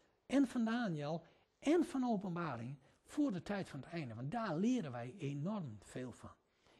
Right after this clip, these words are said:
En de schrik was ook weer hier voor Daniel enorm, dat begrijpt u. U zag hem daar ook gebukt bij de engel staan, maar u weet, wij mogen voor niemand knielen, alleen maar voor onze God en Vader.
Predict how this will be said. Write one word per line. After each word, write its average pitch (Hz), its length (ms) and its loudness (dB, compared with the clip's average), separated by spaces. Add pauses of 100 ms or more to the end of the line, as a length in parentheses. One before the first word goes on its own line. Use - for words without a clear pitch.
En - 120 -6
de 160 80 -4
schrik 220 400 0
was 160 260 -6
ook 151 240 0
weer 156 120 -6
hier 175 240 -4
voor 151 140 -8
Daniel 156 540 -2
enorm, 165 680 6
dat 107 140 -8
begrijpt 123 420 -8
u. 98 100 -18 (360)
U 156 100 -6
zag 156 220 0
hem 160 100 -4
daar 151 160 -4
ook 147 260 0 (800)
gebukt 202 640 8 (260)
bij 160 320 8
de 135 180 6 (280)
engel 190 280 6
staan, 151 400 -2
maar 131 300 -4
u 143 160 0
weet, 147 360 -2 (200)
wij 143 160 0
mogen 139 300 2
voor 117 160 -8
niemand 165 420 6
knielen, 131 420 -2
alleen 127 320 -4
maar 113 200 -8
voor 120 180 -10
onze 113 220 -6
God 120 220 -10
en 110 60 -10
Vader. 90 420 -12